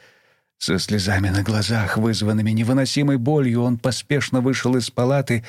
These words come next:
а в его ушах всё ещё звучал слабый голосок Анук. Одно единственное слово, очень тихо, как бы испуганно, она прошептала: «Мартин!»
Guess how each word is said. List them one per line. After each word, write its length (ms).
а 100
в 60
его 240
ушах 440
всё 260
ещё 340
звучал 560
слабый 540
голосок 600
Анук. 480
Одно 340
единственное 840
слово, 720
очень 380
тихо, 680
как 240
бы 160
испуганно, 840
она 260
прошептала: 920
«Мартин!» 880